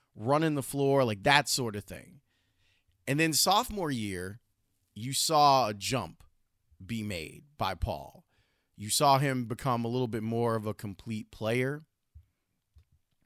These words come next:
And it was really fun to watch that, to, to watch a guy, like, start to click it on and understand that he can be a more dominant force, and he can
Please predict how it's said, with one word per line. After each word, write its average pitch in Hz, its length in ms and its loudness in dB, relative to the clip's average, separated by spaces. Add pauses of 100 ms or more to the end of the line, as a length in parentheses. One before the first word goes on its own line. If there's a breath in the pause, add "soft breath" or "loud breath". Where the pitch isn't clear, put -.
(120)
And 123 120 -4
it 127 40 0
was 117 220 -6
really 143 480 -6
fun 120 520 -4
to - 140 -8
watch 90 600 -6
that, 65 440 -16 (680)
to, 110 240 -2
to 120 140 -6
watch 123 320 2
a 135 60 -4
guy, 117 320 0
like, 104 180 -6
start 127 380 0
to 107 260 -2 (680)
click 190 320 -2
it 160 100 2
on 117 360 -4 (680)
and 110 280 -4
understand 131 840 0
that 104 140 -6
he 131 220 -8
can 107 220 -6
be 123 360 0
a - 20 -2
more 110 280 -4
dominant 107 680 -4
force, - 720 -6 (720)
and 107 180 -8
he 139 140 -4
can 120 380 -2